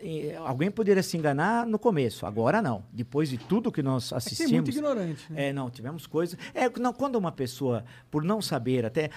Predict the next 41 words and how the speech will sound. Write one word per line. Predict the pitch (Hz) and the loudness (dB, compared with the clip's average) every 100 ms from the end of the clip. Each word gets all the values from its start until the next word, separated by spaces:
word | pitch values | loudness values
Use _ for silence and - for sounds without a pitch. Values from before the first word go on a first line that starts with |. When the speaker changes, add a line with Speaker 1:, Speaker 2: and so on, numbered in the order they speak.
| - | -4
Speaker 1:
agora | 151 160 | 0 2
o | 139 | 2
duro | 123 214 175 | 2 2 4
é | 131 | 2
quando | 156 156 | 0 -6
são | 160 131 | -6 -4
pessoas | 120 - 170 156 - | -6 -2 0 0 -2
que | 143 | -6
você | 135 208 190 | -4 -4 -4
sabe, | 127 - 175 180 147 113 101 - - - | -4 -2 -2 0 0 -2 -4 -8 -20 -4
né, | 147 160 | 0 0
que | 170 | 0
tem | - 220 | 0 0
informação | - 170 147 127 170 | 2 0 0 -2 -2
que | 180 | -2
poderia | 202 196 135 147 151 - - - - 151 147 | -2 0 2 2 2 0 -8 -16 -4 -4 -2
e | 147 131 | -2 0
que | 185 | 0
entende | 170 160 156 135 | 2 0 0 0
esse | 127 139 | -2 -4
momento | 127 120 123 120 131 123 120 135 | -2 0 0 0 -2 0 0 0
e | 123 120 117 | 0 0 0
a-, | 117 127 131 | 0 -2 0
e | 127 | 0
age | 131 127 | 0 -2
de | 123 | -4
forma | - 127 131 131 | -4 -4 -6 -6
absoluta, | 131 113 - 135 131 | -6 -6 -6 -6 -2
na | 123 | 0
minha | 123 135 | 2 2
leitura, | 123 - 131 | 0 0 2
inadequada. | 131 135 139 135 110 107 - | 2 2 0 -2 -4 -4 -12
Então, | - 294 | -8 -4
na | 220 | -2
área | 185 | -2
de | 151 | -2
economia, | 147 135 120 185 151 - - - | -4 -4 -2 -2 -2 -6 -20 -16
eu | - | -6
chamei | 170 147 160 | -4 -2 2
lá | 156 | 2
os, | 147 | 0